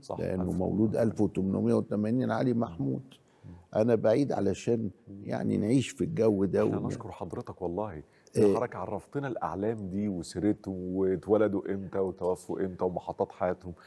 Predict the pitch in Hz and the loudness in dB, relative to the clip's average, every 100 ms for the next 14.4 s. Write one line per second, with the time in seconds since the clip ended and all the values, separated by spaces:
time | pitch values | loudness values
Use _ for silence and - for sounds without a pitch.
0 | - - 98 139 - 135 - 101 113 90 | -16 -6 0 0 0 -4 -4 -4 -6 -6
1 | 90 95 101 - 113 95 151 202 156 123 | -6 -6 -4 4 6 8 8 6 4 4
2 | 117 110 101 147 147 - 101 - - 139 | 4 4 4 2 2 0 -4 -4 -2 0
3 | 131 110 117 _ _ _ _ _ _ _ | -2 -8 -14 _ _ _ _ _ _ _
4 | _ _ _ 117 101 107 98 110 104 - | _ _ _ -6 -2 -2 -4 -4 -6 -4
5 | 113 - 95 - 85 78 - _ _ _ | -6 -4 -8 -6 -6 -6 -10 _ _ _
6 | _ - - 107 104 92 - - - 76 | _ -8 -4 0 2 0 -2 -8 -4 -6
7 | - - _ - - - _ - - 110 | -6 -16 _ -16 -16 -16 _ -10 0 2
8 | 107 185 - 139 123 117 110 113 131 135 | 2 0 2 2 4 2 0 -2 -4 -8
9 | 110 92 87 95 123 101 95 82 117 120 | -10 -8 -6 -2 -2 -2 -2 0 0 0
10 | 113 _ _ _ _ _ - 147 135 117 | -4 _ _ _ _ _ 0 2 4 0
11 | - 107 123 117 117 113 - 82 - 65 | -2 0 2 0 0 -2 -2 -6 -6 -6
12 | - - 69 - _ _ - 92 95 110 | -8 -12 -12 -14 _ _ -2 2 2 2
13 | 104 85 - 78 71 85 67 - - - | 0 -2 -4 -4 -2 -4 -6 -12 -14 -18
14 | _ _ - 180 | _ _ -8 -8